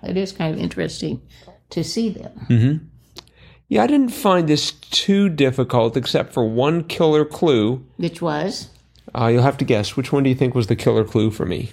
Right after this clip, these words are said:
Speaker 1: The killer clue, was it forty-four across, horror film monster who has become an L G B T Q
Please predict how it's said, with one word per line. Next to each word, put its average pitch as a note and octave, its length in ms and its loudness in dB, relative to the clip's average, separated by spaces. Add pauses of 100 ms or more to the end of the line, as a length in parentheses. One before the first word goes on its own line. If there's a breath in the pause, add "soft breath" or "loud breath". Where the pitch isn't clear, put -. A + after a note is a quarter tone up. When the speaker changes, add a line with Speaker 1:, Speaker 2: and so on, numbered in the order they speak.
(120)
Speaker 1:
The D#3+ 140 -4
killer A3 500 0
clue, G#3+ 340 0
was D3+ 220 0
it - 260 -6
forty-four F#3 680 0
across, F3 720 -2 (400 soft breath)
horror F#3 300 2
film F#3 340 0
monster F3 720 0
who E3+ 220 0
has D#3+ 240 -2
become D#3+ 500 -4
an - 220 -6
L D#3+ 280 0
G D#3+ 320 -4
B E3 300 -4
T F3 300 -4
Q E3 340 -2